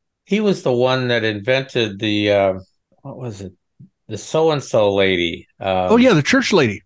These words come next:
Speaker 2: The church
Speaker 1: the
Speaker 2: lady.
Speaker 1: church lady. The church
Speaker 2: Right.
Speaker 1: lady. Yeah. I used, <laughs> I love that.
Speaker 2: Yeah.
Speaker 1: I love that. And I have
Speaker 2: Yeah.
Speaker 1: a, I have, as I was saying, I have a, a series of holiday movies that I watch every year.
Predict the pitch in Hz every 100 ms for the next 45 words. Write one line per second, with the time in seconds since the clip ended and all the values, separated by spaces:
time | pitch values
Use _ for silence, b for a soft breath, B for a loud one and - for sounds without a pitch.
0 | _ 131 - 196 165 135 117 233 214 -
1 | 175 147 127 110 113 - 190 147 135 113
2 | 107 113 120 120 - B B - 202 175
3 | - - - 587 539 - _ 208 - -
4 | 170 160 131 139 120 113 101 - B B
5 | B 208 - 160 156 151 143 127 110 -
6 | 165 - - 127 139 151 160 143 131 127
7 | 175 180 156 135 135 143 135 - 156 135
8 | 123 113 123 117 107 95 b _ - 127
9 | - 190 185 180 160 143 117 107 - -
10 | 139 131 120 117 110 117 113 107 95 95
11 | 95 92 101 101 - 98 95 98 85 85
12 | 90